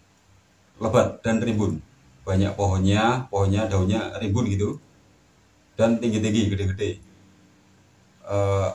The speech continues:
kita tahu bahwa ada macan tutul Jawa, yaitu masih berhabitat juga di salah satunya hutan Ungaran itu.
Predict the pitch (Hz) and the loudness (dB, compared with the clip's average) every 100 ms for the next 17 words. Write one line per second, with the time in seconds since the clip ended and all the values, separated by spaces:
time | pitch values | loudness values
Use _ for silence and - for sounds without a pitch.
0 | - _ _ _ _ _ _ _ _ _ | -8 _ _ _ _ _ _ _ _ _
1 | _ 101 135 123 143 120 101 101 98 95 | _ -6 0 4 6 4 4 4 2 0
2 | - _ _ _ _ _ _ _ _ _ | -6 _ _ _ _ _ _ _ _ _
3 | 110 117 117 127 143 143 - _ _ - | -6 -2 2 2 2 -4 -16 _ _ -6
4 | 117 117 113 120 117 120 131 104 101 98 | -2 0 0 0 0 0 0 2 4 2
5 | - - - - - - _ _ _ - | 0 -6 -18 -20 -20 -20 _ _ _ -6
6 | 117 104 135 131 - _ _ _ _ _ | -4 -2 -2 -6 -10 _ _ _ _ _
7 | _ _ _ _ _ 107 104 101 110 104 | _ _ _ _ _ 0 2 4 4 2
8 | 98 127 107 95 95 - _ _ _ _ | 0 0 0 0 -4 -14 _ _ _ _
9 | _ - 117 110 110 104 117 120 98 95 | _ -12 -4 0 0 0 0 0 0 2
10 | 104 104 104 - 110 110 110 110 104 98 | 2 0 -4 -10 -8 0 2 2 0 -6
11 | 92 | -10